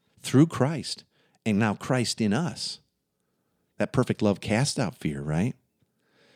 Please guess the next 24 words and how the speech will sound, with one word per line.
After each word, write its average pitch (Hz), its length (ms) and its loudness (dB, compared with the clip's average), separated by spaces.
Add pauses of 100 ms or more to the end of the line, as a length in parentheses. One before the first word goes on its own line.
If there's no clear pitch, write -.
(140)
To, 175 140 2
to, 156 360 4
to 151 260 2
the 143 240 0
outsiders, 123 840 0
to 143 120 0
those 180 320 2
that 180 80 2
are 165 80 -2
different, 151 540 0
that 131 120 -2
are 127 60 0
far 170 440 -2
off, 160 360 -2
who 147 80 2
don't 160 200 2
believe 175 320 2
what 156 120 2
we 139 80 0
believe, 123 300 0
who 131 120 -2
hold 165 220 0
different 156 280 0
opinions, 156 520 2